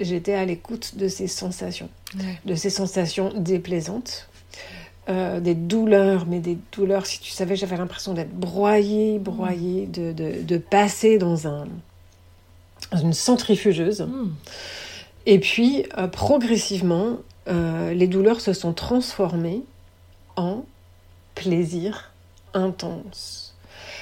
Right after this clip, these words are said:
Speaker 1: C'est-à-dire, en étant vraiment pleinement à l'écoute de mon corps, j'ai pris conscience que mes sens étaient exacerbés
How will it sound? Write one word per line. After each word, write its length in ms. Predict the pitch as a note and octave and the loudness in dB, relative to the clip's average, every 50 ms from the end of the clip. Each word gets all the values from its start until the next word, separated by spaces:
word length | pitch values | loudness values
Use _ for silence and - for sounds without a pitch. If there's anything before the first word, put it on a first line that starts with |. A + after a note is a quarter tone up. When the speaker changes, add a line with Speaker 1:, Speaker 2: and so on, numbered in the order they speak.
| - - - - | -18 -18 -16 -16
Speaker 1:
C'est-à-dire, 480 | - - - F3 F3+ F#3 F3+ F#3 E3+ F3 | -14 -2 0 0 0 2 2 2 2 2
en 60 | F3 | 2
étant 220 | F3 E3+ F3+ E3 | 2 2 0 0
vraiment 420 | D#3+ D#3+ E3 E3 G#3 A3 A3+ A3+ A3 | 0 0 0 4 4 6 6 6 4
pleinement 300 | A3+ G#3 F#3+ F#3+ F#3+ F#3 | 4 4 4 6 4 4
à 40 | |
l'écoute 320 | F3 F3+ E3+ F3 - F#3+ F3+ | 4 0 -2 -2 -4 -6 -2
de 120 | F3+ F#3 | -2 -2
mon 200 | E3 E3+ E3 E3 | 0 0 -2 -2
corps, 460 | D#3+ - - F3 G3 A#3+ A#3+ - - - - - - - - | -4 -4 -6 -6 -4 -4 -6 -8 -12 -20 -20 -20 -20 -20 -12
j'ai 120 | G3 E3+ F3 | -6 -6 -6
pris 220 | E3+ - - A#3+ | -6 -6 -8 -8
conscience 760 | A3+ - G3+ F#3 - - A3 A#3 B3+ A#3+ - - - - - - - - - | -4 -4 -4 -4 -2 -2 -2 -2 -2 -2 -2 -6 -8 -10 -12 -18 -20 -20 -6
que 80 | - F#3+ | -2 0
mes 240 | F3 E3+ F3 F3+ E3 | 0 2 0 0 -2
sens 360 | - - F#3+ G#3+ A#3 G#3+ - - | -2 -4 -2 -2 -4 -4 -6 -6
étaient 360 | - F3+ E3 - - E3+ - - - - | -6 -6 -6 -4 -6 -8 -8 -8 -6 0
exacerbés 1080 | A#3+ B3+ A3+ G#3+ G#3+ G3+ F#3+ G3 F#3+ F3+ - - G3 E3 D#3+ D#3+ D#3 D3+ D3+ - | 2 2 2 2 0 2 2 2 2 0 -2 -4 -4 -4 -4 -4 -4 -4 -6 -6